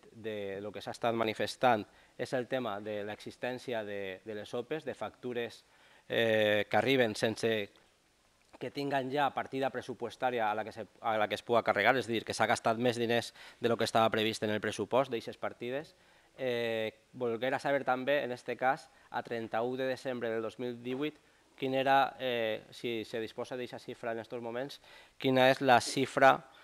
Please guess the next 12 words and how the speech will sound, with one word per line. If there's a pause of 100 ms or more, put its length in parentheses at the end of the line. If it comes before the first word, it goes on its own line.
(200)
a
fecha
de
trenta-u
de
dos
mil
divuit
de, (320)
del
volumen
de